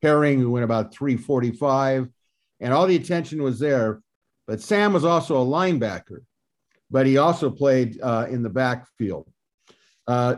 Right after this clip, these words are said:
Sam went on to, I believe, was, I saw him in the Shrine game. And then I saw him when he came into U S C. And McKay didn't know what the hell to do with him. Uh, you know, he, he was a, obviously an, uh,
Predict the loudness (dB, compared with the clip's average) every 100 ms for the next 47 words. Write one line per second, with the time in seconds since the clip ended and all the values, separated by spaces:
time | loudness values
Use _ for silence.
0 | -6 -6 -2 2 2 2 2 2 0 0
1 | 0 0 0 0 -4 -10 -10 -6 -2 0
2 | 0 -2 -4 -2 0 0 -2 -2 -4 -6
3 | -8 -12 _ _ _ -8 -2 0 2 0
4 | 0 0 2 0 0 -2 -2 -2 0 0
5 | 0 0 0 0 -2 -6 -6 -4 -4 -8
6 | _ _ _ _ _ -4 -2 0 2 2
7 | 0 0 0 0 -4 -12 _ -4 -2 -4
8 | -4 -4 -4 -8 -12 -14 _ _ _ _
9 | -2 2 2 0 0 0 0 -2 -6 -14
10 | -10 -2 0 0 0 -2 -6 -12 _ _
11 | -2 0 0 0 -2 -2 -2 -4 -6 -4
12 | -2 0 -2